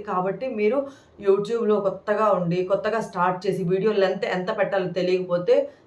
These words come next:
నేను షార్ట్‌లో చెప్తున్నా, మళ్ళీ మళ్ళీ చెప్తున్నా, five to eight minutes పెట్టండి. ఒకవేళ మీరు బయటకి ఎక్కడికి వెళ్ళకపోయినా ఇంట్లోది చెప్పడానికి ఉంటది. మీ థాట్స్‌ని షేర్ చేసుకోవడానికి కూడా. తర్వాత టైమ్ లిమిట్‌ని చిన్నగా చిన్నగా పెంచుకుంటూ వెళ్ళండి.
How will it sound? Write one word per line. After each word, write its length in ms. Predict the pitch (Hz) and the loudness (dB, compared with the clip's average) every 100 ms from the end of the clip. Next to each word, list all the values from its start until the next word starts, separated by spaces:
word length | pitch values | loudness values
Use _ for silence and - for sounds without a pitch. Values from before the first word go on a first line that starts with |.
| - | -4
నేను 180 | 180 180 | -2 -2
షార్ట్‌లో 420 | 196 185 185 208 | 4 4 6 4
చెప్తున్నా, 380 | 190 185 180 190 | 2 0 -4 -2
మళ్ళీ 260 | 180 175 196 | 0 -2 -2
మళ్ళీ 180 | 190 175 | -2 -2
చెప్తున్నా, 300 | 170 - 208 | -6 -6 -8
five 220 | 202 180 | -2 -2
to 100 | 185 | 0
eight 220 | 208 170 170 | -2 -2 -2
minutes 260 | 180 180 | -4 -6
పెట్టండి. 360 | - 160 170 175 | -2 -2 0 -2
ఒకవేళ 320 | 175 175 180 | -2 -2 -2
మీరు 180 | 196 175 | -2 -2
బయటకి 340 | 160 180 196 190 | 0 0 0 -4
ఎక్కడికి 400 | 180 180 180 190 | -2 -2 0 0
వెళ్ళకపోయినా 440 | 165 165 170 190 202 | 0 -2 -2 -4 -6
ఇంట్లోది 440 | 190 214 214 262 220 | -6 -6 4 4 4
చెప్పడానికి 580 | 196 190 185 180 185 185 | -2 0 -2 -2 -4 -2
ఉంటది. 320 | 165 170 190 | -2 -2 -4
మీ 140 | 185 170 | -6 -8
థాట్స్‌ని 420 | 185 185 185 220 208 | 0 2 2 -2 -6
షేర్ 180 | 190 160 | -4 -2
చేసుకోవడానికి 500 | 170 - 180 170 165 | -4 -4 -4 -2 -2
కూడా. 120 | 175 | -4
తర్వాత 320 | - 170 190 196 - - - _ _ | -4 0 0 0 -6 -16 -20 _ _
టైమ్ 220 | 208 202 | 4 6
లిమిట్‌ని 340 | 214 202 214 233 | 2 0 -4 -4
చిన్నగా 380 | 220 196 214 202 | -4 -4 -2 -4
చిన్నగా 360 | 208 196 202 | -4 -4 -4
పెంచుకుంటూ 540 | 208 196 190 214 208 220 | -2 -4 -4 -4 -2 2
వెళ్ళండి. 440 | 180 165 160 165 | 4 4 2 0